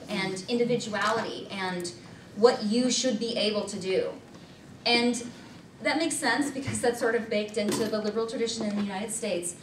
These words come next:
But what needs to happen is we need to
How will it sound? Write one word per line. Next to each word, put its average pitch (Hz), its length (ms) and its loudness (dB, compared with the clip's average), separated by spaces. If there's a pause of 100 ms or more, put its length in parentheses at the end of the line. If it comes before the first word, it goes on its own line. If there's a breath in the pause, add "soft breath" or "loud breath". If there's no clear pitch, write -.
(380 loud breath)
But 262 300 6
what 277 240 2
needs 339 220 -2
to 311 80 -6
happen 185 580 -2 (120)
is 208 240 -2
we 233 180 -2
need 262 360 0
to 214 540 0